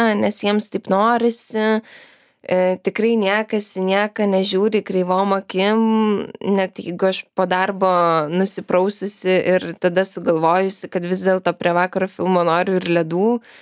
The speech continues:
su pižama sėsdavau ant dviračio ir važiuodavau į prekybos centrą, niekam nerūpėdavo.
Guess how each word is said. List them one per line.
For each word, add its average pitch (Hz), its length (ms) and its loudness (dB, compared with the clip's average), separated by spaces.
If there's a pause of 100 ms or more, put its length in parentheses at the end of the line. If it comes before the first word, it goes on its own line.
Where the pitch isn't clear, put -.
(260)
su - 200 -8
pižama 185 540 2
sėsdavau 226 560 0
ant 214 100 2
dviračio 226 400 0
ir 220 80 0
važiuodavau 220 460 2
į 220 80 -12
prekybos 208 480 0
centrą, 208 340 -2
niekam 208 460 0
nerūpėdavo. 175 800 0